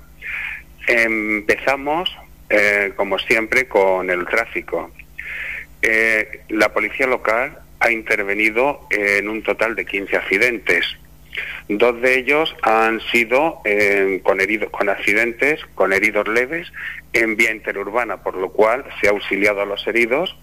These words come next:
y se ha esperado a Guardia Civil de Tráfico para que es quien competente para instruir las correspondientes diligencias.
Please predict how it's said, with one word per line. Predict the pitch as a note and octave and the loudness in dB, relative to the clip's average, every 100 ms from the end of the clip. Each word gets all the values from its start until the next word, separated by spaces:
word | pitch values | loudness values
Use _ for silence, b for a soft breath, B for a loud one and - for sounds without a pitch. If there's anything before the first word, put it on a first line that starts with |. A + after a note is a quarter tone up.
| B B B B - | B B B B 0
y | A2 G#2 F#2+ | 2 2 0
se | - | 0
ha | F#2+ | -2
esperado | - F#2+ G2 G#2 A#2+ C3+ - | 0 0 0 2 2 2 2
a | F#2 F2+ | 0 0
Guardia | F2+ F#2 F#2 F#2 - | -2 0 0 0 -2
Civil | F2+ F#2 F#2 F2+ | -2 2 0 0
de | F#2 | 0
Tráfico | G2 - A2+ C3 C3 | -2 -2 0 2 2
para | F2+ F2+ E2+ | 0 -2 -4
que | - F#2+ | -6 -10
es | |
quien | - - F#2+ F#2 F#2 F2 - | -8 -2 0 0 -2 -8 -4
competente | - F#2+ G2 G2 G2+ A#2 | -2 0 0 0 0 0
para | G2+ F2+ | 0 -2
instruir | - - G2 | -4 0 2
las | F#2 | 2
correspondientes | - F#2+ - F#2 F#2 E2+ F2+ | 0 -2 0 2 0 0 -2
diligencias. | F2 E2+ F#2 E2 E2 | -2 0 -2 -2 -6